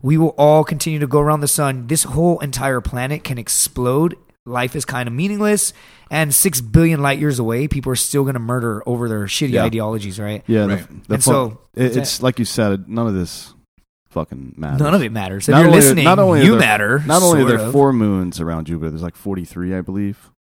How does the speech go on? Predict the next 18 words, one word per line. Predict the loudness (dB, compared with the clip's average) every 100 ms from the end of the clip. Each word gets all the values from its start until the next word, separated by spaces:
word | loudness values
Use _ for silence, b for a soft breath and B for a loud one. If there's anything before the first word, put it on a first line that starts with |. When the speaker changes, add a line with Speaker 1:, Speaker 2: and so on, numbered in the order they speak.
| _ -8
Speaker 2:
total. | -4 -2 -4 -10 _ _ _ _ _
Uh, | -4 -2 -4 -6 -8 -12 _
those | -4 -4
are | -4
the | -6
Galilean | -6 -6 -6 -6 -6
moons, | -8 -12
the | -14
four, | -8 -6 -6
the |
first | -8 -10 -8
four. | -4 -4
Then | -2 -2
there's | 0 0 -2 -12 _ _ _ -8
our | -6
solar | -6 -10 -10
system, | -12 -14 -14 -14 -16 _ _ -8
right? | -8 -8